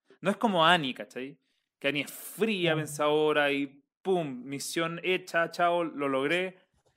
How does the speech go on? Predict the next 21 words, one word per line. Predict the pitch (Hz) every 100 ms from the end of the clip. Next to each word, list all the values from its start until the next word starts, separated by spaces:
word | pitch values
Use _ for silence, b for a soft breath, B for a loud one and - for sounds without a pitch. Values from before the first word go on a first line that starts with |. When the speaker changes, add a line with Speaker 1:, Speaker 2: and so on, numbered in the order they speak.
| _ _ - -
Speaker 1:
No | 151
como | 185 165
Speaker 2:
Extraño | 156
a | 185
Annie. | 147
Speaker 1:
Reiner, | 117
¿cachai? | 123 - 139 139
Reiner | 139 165 185 175
que | 180 156
constantemente | 165 147 - 220 214 208 196 214 -
arruinaba, | 208 196 180 196 170 139
porque | 147 - 160
él | 180 196 196
desde | 196 165 170
chico | - 233 196
arruinaba, | 185 180 175 185 185 117 -
¿cachai? | 120 - 135 165 _ -
Eso | 165
lo | 196
encontré | 175 170 185 185 - _ _ _ _ -
increíble. | 220 214 175 131 107 95